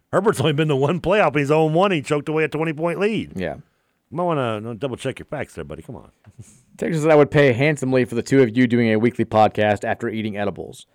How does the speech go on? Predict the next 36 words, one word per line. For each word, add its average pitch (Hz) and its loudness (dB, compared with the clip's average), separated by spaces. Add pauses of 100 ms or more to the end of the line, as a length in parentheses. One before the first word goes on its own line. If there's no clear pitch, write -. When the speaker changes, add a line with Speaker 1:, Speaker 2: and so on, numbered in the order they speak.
(580)
Speaker 2:
Well, 123 0
Trevor - 6
would 143 6
just 110 -4
be 117 -2
the 101 -6
same. 101 -8
Like 123 -6
that. 156 6
<laughs> 160 6
You, 170 -6 (160)
Speaker 1:
Honestly, 165 2
Speaker 2:
you'd, 175 4
Speaker 1:
yeah. 262 6
Speaker 2:
you'd 208 4
notice 214 8
no 175 8
change 147 4
with 151 2
Speaker 1:
There 165 2
Speaker 2:
Trevor. 120 4
Speaker 1:
probably 165 4
w-, 151 -2
I 139 2
would 160 0
ramble 160 0
m-, 165 -2
a 147 0
slightly 139 -2
more. 127 0
That's 107 -4
the 147 -4
only 120 -2
difference. 92 -6
Speaker 2:
It'd 110 -10
be, 113 0